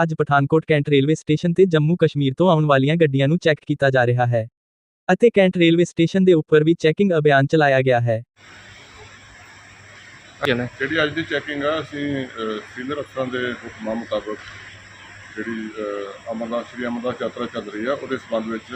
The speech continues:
Speaker 3: ਯਾਤਰੀਆਂ ਦੀ ਸੁਰੱਖਿਆ ਨੂੰ ਮੱਦੇਨਜ਼ਰ ਰੱਖਦੇ ਹੋਏ ਕਰ ਰਹੇ ਹਾਂ। ਇਹਦੇ ਵਿੱਚ ਅਸੀਂ ਆਰ ਪੀ ਐਫ ਸਟਾਫ ਨੂੰ ਨਾਲ ਲੈ ਕੇ ਸਾਡੀ ਐਸ-, ਐਂਟੀ ਸਬੋਟੇਜ ਟੀਮ ਆ ਔਰ ਡਿਸਟ੍ਰਿਕਟ ਪੁਲਿਸ ਦੇ ਨਾਲ ਸਹਿਯੋਗ ਦੇ ਨਾਲ ਅਸੀਂ ਜਿਹੜੀ ਇਹ ਚੈਕਿੰਗ ਆ, ਇਹ ਸਾਡੀਆਂ ਲਗਾਤਾਰ ਚੱਲ ਰਹੀਆਂ ਵਾ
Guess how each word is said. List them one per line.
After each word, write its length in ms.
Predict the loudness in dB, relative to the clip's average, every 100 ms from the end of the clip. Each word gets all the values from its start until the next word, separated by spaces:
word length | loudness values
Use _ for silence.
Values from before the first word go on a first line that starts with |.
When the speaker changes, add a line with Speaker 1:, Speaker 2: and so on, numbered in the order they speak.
| -8 -8
Speaker 3:
ਯਾਤਰੀਆਂ 320 | -8 -8 -8
ਦੀ 80 | -10
ਸੁਰੱਖਿਆ 380 | -12 -10 -10 -8
ਨੂੰ 140 | -12 -12 -14
ਮੱਦੇਨਜ਼ਰ 400 | -10 -8 -8 -8
ਰੱਖਦੇ 280 | -8 -12
ਹੋਏ 120 | -12 -10
ਕਰ 180 | -12 -12
ਰਹੇ 100 | -14
ਹਾਂ। 80 | -16 -18 -20 -20 -20 -20 -20 -16 -10
ਇਹਦੇ 160 | -6
ਵਿੱਚ 160 | -6 -6
ਅਸੀਂ 240 | -10 -6 -4 -4 -6 -8 -6
ਆਰ 120 | -6
ਪੀ 180 | -6 -8
ਐਫ 80 | -10 -8
ਸਟਾਫ 300 | -6 -6 -8
ਨੂੰ 80 |
ਨਾਲ 220 | -8 -6 -6
ਲੈ 80 |
ਕੇ 240 | -8 -10 -14 -14 -12
ਸਾਡੀ 220 | -10 -8 -8 -10 -14
ਐਸ-, 180 | -14
ਐਂਟੀ 240 | -14 -14 -14
ਸਬੋਟੇਜ 420 | -12 -10 -10 -10
ਟੀਮ 200 | -10 -10
ਆ 40 | -10
ਔਰ 100 | -10
ਡਿਸਟ੍ਰਿਕਟ 420 | -12 -18 -20 -18
ਪੁਲਿਸ 140 | -18 -18 -20 -20 -20 -20 -18
ਦੇ 60 | -12 -8
ਨਾਲ 200 | -6 -6
ਸਹਿਯੋਗ 440 | -8 -6 -6 -6
ਦੇ 80 | -8
ਨਾਲ 240 | -6 -8
ਅਸੀਂ 240 | -10 -12 -12
ਜਿਹੜੀ 180 | -10 -10
ਇਹ 160 | -12 -14
ਚੈਕਿੰਗ 300 | -14 -12 -10
ਆ, 160 | -10 -10 -16 -20 -20 -18 -18 -16
ਇਹ 40 | -12
ਸਾਡੀਆਂ 280 | -8 -6
ਲਗਾਤਾਰ 380 | -6 -2 -2 -2
ਚੱਲ 240 | -4 -6 -6
ਰਹੀਆਂ 220 | -6
ਵਾ 100 | -6